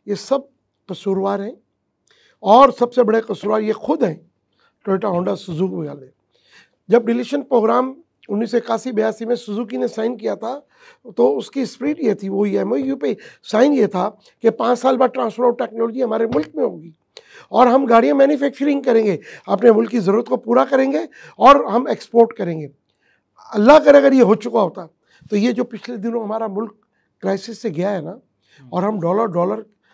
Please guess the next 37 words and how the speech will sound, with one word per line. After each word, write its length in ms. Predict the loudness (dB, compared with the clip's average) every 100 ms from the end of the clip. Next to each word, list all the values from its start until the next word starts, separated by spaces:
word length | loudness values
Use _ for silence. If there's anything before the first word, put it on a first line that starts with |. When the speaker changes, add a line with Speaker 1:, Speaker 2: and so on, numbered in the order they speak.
| _ -4
Speaker 1:
देखने 320 | -4 -2 -4
के 60 | -2
लिए 100 | -4
मोहताज 440 | -6 -8 -6 -6
हो 80 | -6
गए 120 | -10
थे। 180 | -14 -20 _ _ _ -20 -6
आज 220 | 0 0 -2 _
देखें, 240 | -6 -6 -8
दुनिया 320 | -2 0 -2
के 160 | -4
अंदर 280 | -6 -4 -6 -8 _ _ _ _ -6
बड़े-बड़े 440 | -2 0 2 2
मुल्क 280 | 2 -2 -6
हैं, 220 | -12 -14 _ _ _
उनकी 300 | -12 -8 -6
ऑटोमोबाइल 500 | -4 -4 -4 -2 -2
इंडस्ट्री 340 | -2 -6 -6 -10
उस 160 | -6 -4
मुल्क 200 | -4 0
को 200 | 2 2
सपोर्ट 440 | 2 -4 -2 -2
करती 280 | -8 -12 -16
हैं, 180 | -20 -20 _ _ _ _ -14
एक्सपोर्ट 500 | -12 -12 0 0 0
करके 240 | -4 -4 -8
अरबों 420 | 2 2 4 4
डॉलर 240 | 4 2
लाती 360 | -2 -4 -8 -20
हैं। 100 | -20 _ _ _ _ _ _
तो 60 | -4
हमारा 420 | 0 4 6 4 2 -8 -8
जो 120 | -4 -2
ये, 120 | -2
अ, 720 | -6 -10 _ _ -6 -2 0
लोकल 280 | -2 -2 -2
असेंबलर, 480 | -4 -6 -4 -6